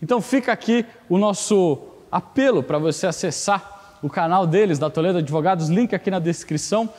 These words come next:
Você vai ver lá diversos materiais relacionados a essa parte de imigração lá para os Estados Unidos, vários causos interessantes e curiosidades. E vale também falar que a especialidade deles é você fazer esse processo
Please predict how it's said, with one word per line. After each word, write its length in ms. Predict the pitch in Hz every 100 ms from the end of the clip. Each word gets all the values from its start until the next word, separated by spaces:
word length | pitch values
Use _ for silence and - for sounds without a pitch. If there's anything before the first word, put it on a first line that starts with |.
| -
Você 200 | 165 165
vai 160 | 185 190
ver 160 | 165 196
lá 220 | 185 185
diversos 420 | 131 160 226 226
materiais 840 | 202 185 185 147 147 208 123 - - - -
relacionados 600 | 151 - 135 135 196 135
a 40 |
essa 180 | 131 -
parte 260 | - 135 -
de 60 |
imigração 460 | 135 135 131 117 135
lá 80 | 127
para 80 | 120
os 60 |
Estados 200 | - 117
Unidos, 220 | 123 180
vários 280 | 139 202 180
causos 460 | - 208 214 156 147
interessantes 680 | 147 147 135 175 185 - - - - -
e 80 | 147
curiosidades. 840 | 170 165 151 175 151 185 170 - - -
E 80 | -
vale 220 | 185 190
também 280 | 185 190 170
falar 340 | 180 180 143 160
que 280 | - 180 180 - -
a 100 | 123
especialidade 800 | 156 180 156 160 147 160 214 196
deles 680 | 151 139 254 220 117 - - -
é 240 | 139 151 - - -
você 260 | - 156 156
fazer 280 | 175 147 131
esse 160 | 131
processo 680 | 147 151 143 143 139 -